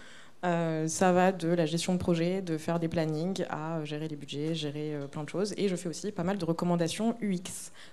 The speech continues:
qu'on va voir ensemble un peu après. Et pour commencer,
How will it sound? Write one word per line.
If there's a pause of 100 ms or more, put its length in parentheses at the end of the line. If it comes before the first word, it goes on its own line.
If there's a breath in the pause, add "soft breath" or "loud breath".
(120)
qu'on
va
voir
ensemble
un
peu
après. (1800 loud breath)
Et
pour
commencer,